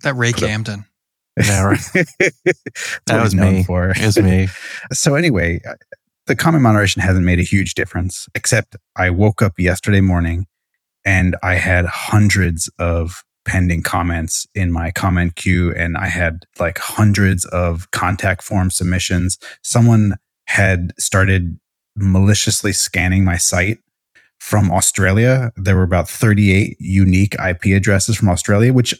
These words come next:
Speaker 2: I don't know how hard it is to get thirty-eight unique I P addresses on, on cloud infrastructure. I presume it's pretty easy, but to me, it seems very sophisticated. But anyway, I mean, nothing like that had ever really happened to me. But the triumph is that comment moderation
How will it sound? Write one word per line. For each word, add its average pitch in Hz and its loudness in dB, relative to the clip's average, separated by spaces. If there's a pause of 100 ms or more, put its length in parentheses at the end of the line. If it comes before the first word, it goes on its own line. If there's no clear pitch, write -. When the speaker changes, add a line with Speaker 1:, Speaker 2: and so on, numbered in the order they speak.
Speaker 2:
I 143 2
don't 117 2
know 98 2
how 92 0
hard 87 -2
it 87 2
is 85 0
to - -4
get 76 -4
thirty-eight 85 -2
unique 87 -2
I 82 -2
P 95 -2
addresses 90 -2
on, 80 -4 (560)
on 82 -4 (360)
cloud 87 0
infrastructure. 92 -2
I 87 -2 (300)
presume 92 0
it's 90 -2
pretty 95 0
easy, 101 2
but 95 -6
to - 0
me, 98 4
it 98 -2
seems 98 0
very 95 2
sophisticated. 104 0 (460)
But 120 2
anyway, 104 0
I 117 2
mean, 117 6
nothing 117 2
like 92 2
that 90 2
had 85 -2
ever 87 0
really 85 -2
happened 85 -4 (220)
to - -4
me. 85 0 (140)
But 104 0 (200)
the 110 -12
triumph 110 0
is 92 0
that 101 -2
comment 113 4
moderation 101 2